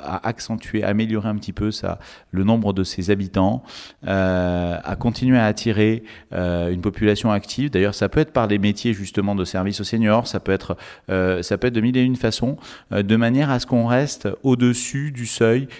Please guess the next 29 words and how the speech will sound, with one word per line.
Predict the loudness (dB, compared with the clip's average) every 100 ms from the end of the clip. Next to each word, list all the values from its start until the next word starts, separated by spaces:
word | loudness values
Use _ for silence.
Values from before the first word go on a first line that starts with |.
| -18
qui | -12 -4
fait | -2
que | 0
les | 0
po-, | 2 0 0
que | 0 0
les | 2
communes | 2 4 4
restent, | 2 -2 0
euh, | 4 4
dynamiques. | 4 4 2 0 -6 -20 -20 -10
Pour | 4 8
le | 10
reste, | 10 6 4 2
euh, | 4 4 4 4 2
je | 0
pense | -4 -2
qu'une | 2
bonne | 4
équipe | 2 0 0
municipale | 2 0 -2 0 2 4 2
peut | 0 -2
permettre | 0 0 -2
justement | -2 -2 0
de | 0
bien | 2
animer, | 2 2 2 2 2
bien | 2 2
développer, | 2 0 0 2 0